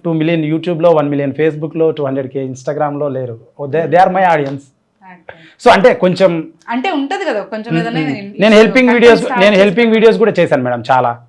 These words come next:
Speaker 2: ఓకే.
Speaker 1: అవి వాటి గురించి మాట్లాడరు చాలా మంది, చాలా హెల్పింగ్ వీడియోస్ చేశా నేను.
Speaker 2: ఆ, but ఇదే ఎందు-, అందు-
Speaker 1: అది నేను వీడియోలు అలా ప్రొజెక్ట్ చేసి కమర్షియాలిటీ కోసం కాబట్టి అలా చేశాను. ఇప్పుడు మీడియా ఛానల్స్ ఉన్నాయి,
Speaker 2: అవునవును.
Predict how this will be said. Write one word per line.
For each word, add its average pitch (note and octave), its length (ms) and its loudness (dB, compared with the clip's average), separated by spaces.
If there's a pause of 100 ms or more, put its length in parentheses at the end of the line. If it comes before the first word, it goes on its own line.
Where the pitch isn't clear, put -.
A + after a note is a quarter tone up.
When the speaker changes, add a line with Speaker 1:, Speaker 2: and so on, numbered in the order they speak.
(160)
Speaker 2:
ఓకే. G#3 360 -18
Speaker 1:
అవి D3+ 260 2
వాటి E3 280 6
గురించి E3+ 260 -2
మాట్లాడరు D#3 480 0
చాలా D3 140 0
మంది, D3+ 340 -10
చాలా D3 160 4
హెల్పింగ్ D#3+ 300 -2
వీడియోస్ D#3+ 260 -2
చేశా A#2+ 240 -10 (140)
నేను. D#3 260 -6
Speaker 2:
ఆ, D3+ 40 -6
but A#3+ 340 -10
ఇదే B3+ 200 -6
ఎందు-, A3+ 220 -12
అందు- F#3+ 280 -16
Speaker 1:
అది F3 160 4
నేను G#3 280 2
వీడియోలు G3+ 360 4
అలా F3+ 120 6
ప్రొజెక్ట్ E3+ 380 0
చేసి G3+ 500 -4 (180)
కమర్షియాలిటీ F3 580 0
కోసం D3+ 400 0
కాబట్టి C#3+ 320 0
అలా D3+ 200 0
చేశాను. C3 260 -6
ఇప్పుడు B2+ 160 -10
మీడియా D3+ 320 0
ఛానల్స్ C#3+ 220 -4
ఉన్నాయి, A#2+ 300 -10
Speaker 2:
అవునవును. - 340 -20